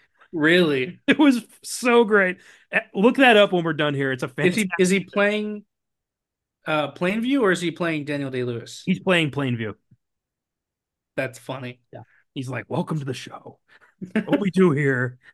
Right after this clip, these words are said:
Speaker 2: is we look for milkshakes." It's, it's so good. <laughs>
Speaker 1: Have you seen Barry?
Speaker 2: No, but I've heard it's really, really good.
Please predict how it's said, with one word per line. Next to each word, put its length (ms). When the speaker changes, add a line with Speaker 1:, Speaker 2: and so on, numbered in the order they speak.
Speaker 2:
is 120
we 120
look 180
for 140
milkshakes." 720
It's, 100
it's 180
so 240
good. 300
<laughs> 320
Speaker 1:
Have 100
you 60
seen 260
Barry? 480
Speaker 2:
No, 260
but 120
I've 80
heard 140
it's 100
really, 240
really 200
good. 220